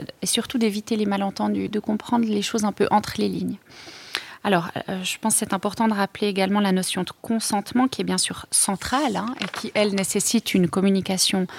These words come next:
la plus claire possible. Vous l'avez aussi, euh,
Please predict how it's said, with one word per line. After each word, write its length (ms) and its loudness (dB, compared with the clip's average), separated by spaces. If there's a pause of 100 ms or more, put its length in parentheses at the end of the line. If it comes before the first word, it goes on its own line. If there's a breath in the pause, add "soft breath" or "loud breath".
(320 loud breath)
la 100 2
plus 220 -4
claire 280 6
possible. 460 6
Vous 160 -4
l'avez 380 -6
aussi, 480 -8
euh, 160 -6